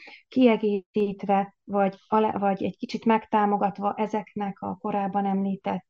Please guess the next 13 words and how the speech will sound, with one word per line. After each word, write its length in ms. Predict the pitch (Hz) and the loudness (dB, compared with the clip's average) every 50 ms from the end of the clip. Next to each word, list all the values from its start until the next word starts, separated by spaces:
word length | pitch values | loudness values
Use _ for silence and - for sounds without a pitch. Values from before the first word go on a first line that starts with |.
| _ | _
ö, 160 | 208 196 196 196 196 - | -6 -4 -4 -6 -8 -12
szoptatási 720 | _ - - 196 - - 208 196 - 202 190 - - 196 - | _ -10 -10 -10 -6 -6 -8 -6 -6 -8 -8 -8 -8 -10 -8
tanácsadóknak, 840 | - 202 196 - 202 190 - - - 190 208 214 - - 202 - | -6 -4 -4 -2 -4 -4 -6 -6 -6 -6 -6 -6 -8 -10 -12 -10
vagy 140 | - - 185 | -10 -8 -6
I 100 | 208 214 208 | -6 -4 -2
B 180 | 214 208 208 | -4 -4 -4
C 60 | - | -8
L 180 | - 214 208 202 | -8 -6 -6 -6
C 160 | 185 - 196 185 | -8 -10 -14 -10
szoptatási 600 | - 208 190 - 202 185 - 202 180 - 202 - | -10 -10 -10 -8 -10 -8 -8 -8 -8 -8 -10 -10
tanácsadóknak 760 | - 202 196 202 190 - - - 196 196 196 - 190 180 - | -6 -4 -4 -4 -4 -4 -6 -6 -6 -6 -6 -8 -8 -6 -2
a 60 | 196 | -2
munkáját. 840 | 196 202 202 202 196 - 226 220 220 233 233 247 254 269 262 262 - | -2 -2 -2 -4 -4 -4 -4 -2 0 2 4 4 4 4 2 -2 -10